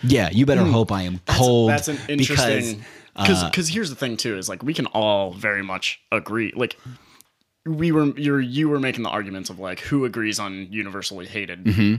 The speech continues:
Speaker 2: things, but I feel like everyone can agree, like, I mean, except for the Nazis themselves, but, like, Nazi, the, what the Nazis represent is very bad.
Speaker 1: D-, I do, and I totally get it,
Speaker 2: Oh, yeah,
Speaker 1: right?
Speaker 2: yeah.
Speaker 1: But at the same time, like, so if we, like, that's just
Speaker 2: But,
Speaker 1: something I
Speaker 2: but
Speaker 1: feel like
Speaker 2: you bring up a very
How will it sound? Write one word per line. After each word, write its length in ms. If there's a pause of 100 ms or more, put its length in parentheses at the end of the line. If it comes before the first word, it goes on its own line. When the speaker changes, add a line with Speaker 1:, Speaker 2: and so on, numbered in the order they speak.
Speaker 2:
things, 360 (220)
but 240
I 80
feel 220
like 240
everyone 480
can 340
agree, 480 (460)
like, 420 (380)
I 60
mean, 120
except 240
for 80
the 80
Nazis 380
themselves, 420 (100)
but, 140
like, 160
Nazi, 840 (120)
the, 160
what 420
the 60
Nazis 360
represent 360
is 80
very 180
bad. 400
Speaker 1:
D-, 180
I 120 (160)
do, 240
and 100
I 80
totally 360
get 180
it, 20
Speaker 2:
Oh, 120
yeah, 120
Speaker 1:
right? 100
Speaker 2:
yeah. 140 (220)
Speaker 1:
But 60
at 100
the 60
same 200
time, 220
like, 160
so 160
if 100
we, 160
like, 240
that's 220
just 80
Speaker 2:
But, 100
Speaker 1:
something 320
I 80
Speaker 2:
but 100
Speaker 1:
feel 120
like 180
Speaker 2:
you 140
bring 240
up 100
a 60
very 260